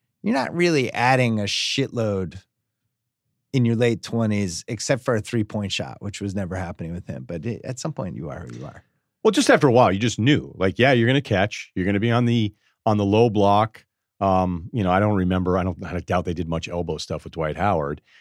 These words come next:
Speaker 2: where he was actually better as a cutter. Like, he was better as somebody that was cutting off of, like, a weak side action or something, because then once he got it and his momentum,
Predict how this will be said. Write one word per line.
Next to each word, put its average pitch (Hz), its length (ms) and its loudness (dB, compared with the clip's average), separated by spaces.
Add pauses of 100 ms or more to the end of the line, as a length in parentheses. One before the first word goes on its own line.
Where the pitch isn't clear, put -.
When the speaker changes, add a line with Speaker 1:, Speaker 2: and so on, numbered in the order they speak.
(120)
Speaker 2:
where 107 180 2
he 107 120 2
was 101 100 2
actually 117 280 2
better 95 340 2
as 87 120 -2
a 87 60 -2
cutter. 80 560 0
Like, 80 140 -6
he 110 100 -2
was 98 160 -2
better 107 380 4
as 95 120 -4
somebody 104 320 0
that 98 160 -2
was 87 360 -6
cutting 110 300 0
off 98 280 0
of, 92 100 -6 (200)
like, 98 180 -2
a 95 60 -4
weak 104 200 0
side 120 300 2
action 78 400 -2
or 67 80 -12
something, 71 420 -10
because 82 280 -6
then 101 160 0
once 98 160 -2
he 90 100 -6
got 117 220 4
it 107 80 0
and 90 80 -6
his 87 120 -6
momentum, 95 580 -2